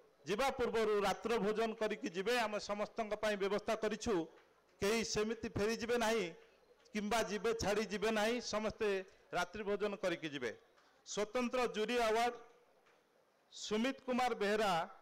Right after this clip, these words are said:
ନବମ ଶ୍ରେଣୀ, ସରସ୍ୱତୀ ଶିଶୁ ବିଦ୍ୟା ମନ୍ଦିର, ଦେବଗଡ଼।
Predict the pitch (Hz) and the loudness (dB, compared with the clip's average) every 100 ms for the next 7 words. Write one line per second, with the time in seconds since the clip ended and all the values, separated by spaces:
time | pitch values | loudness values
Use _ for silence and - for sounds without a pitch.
0 | - 143 185 190 247 240 - 220 208 175 | -12 -4 -2 0 0 0 0 0 0 -2
1 | 180 - _ _ - 180 226 233 247 240 | -6 -16 _ _ -6 -2 0 0 -4 -6
2 | 220 226 - 254 220 202 170 240 226 220 | -8 -8 -6 -6 -6 -6 -2 0 2 0
3 | 226 226 - 190 208 190 156 | 2 0 0 0 2 2 2